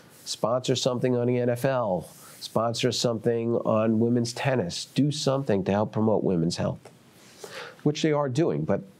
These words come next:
let's keep it going. Again, this is the lifetime remaining risk. I th-, you know, went over that. So look, heart disease in women versus men,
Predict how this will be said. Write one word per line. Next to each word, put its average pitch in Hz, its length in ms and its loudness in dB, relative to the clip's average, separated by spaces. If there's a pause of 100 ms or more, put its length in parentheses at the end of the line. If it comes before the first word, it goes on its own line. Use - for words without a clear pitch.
let's 98 160 0
keep - 240 -2
it 95 60 0
going. 104 320 -2 (920)
Again, 143 320 0 (180)
this 101 200 0
is 104 60 2
the 104 100 2
lifetime 110 520 0
remaining 107 400 2
risk. 151 360 -2
I 80 60 0
th-, - 220 -6 (100)
you 90 140 2
know, 92 260 0 (260)
went 90 160 2
over 104 220 2
that. 131 280 -2 (1800)
So 151 260 2
look, 160 220 0
heart 156 400 -2
disease 151 560 0
in 110 340 2
women 143 300 2
versus 135 320 0
men, 147 460 0